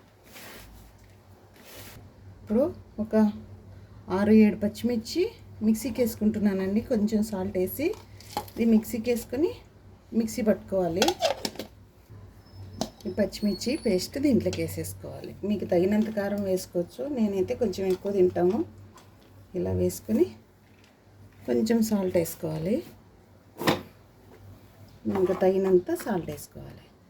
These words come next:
నేనైతే ఒక స్పూన్ వేస్తున్నాను. చూసుకొని, ఇందాక వేసాను కదా, చూసుకొని కలుపుకోవచ్చు. ఇప్పుడు కొంచెం వంట సోడా, ఈ వంట సోడా వేస్తేనే బాగుంటుంది పకోడీ.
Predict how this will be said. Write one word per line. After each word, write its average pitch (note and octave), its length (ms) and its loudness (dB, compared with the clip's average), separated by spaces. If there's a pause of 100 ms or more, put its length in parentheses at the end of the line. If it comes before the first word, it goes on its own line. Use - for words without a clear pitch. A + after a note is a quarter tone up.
(640)
నేనైతే F#3+ 440 0
ఒక G#3+ 160 -2
స్పూన్ G#3+ 320 4
వేస్తున్నాను. F3+ 600 2 (1040)
చూసుకొని, A3+ 440 0
ఇందాక G#3+ 220 6 (100)
వేసాను G#3+ 400 6
కదా, G3+ 160 0 (300)
చూసుకొని A#3 480 -2 (760)
కలుపుకోవచ్చు. E3 600 -6 (680)
ఇప్పుడు A#3 200 -8 (100)
కొంచెం D4+ 480 4 (380)
వంట G#3+ 160 2 (100)
సోడా, G3+ 240 0 (220)
ఈ G#3 120 2
వంట G3 220 -2
సోడా A3+ 260 2
వేస్తేనే A3 480 2
బాగుంటుంది G3 460 0
పకోడీ. F3+ 400 -2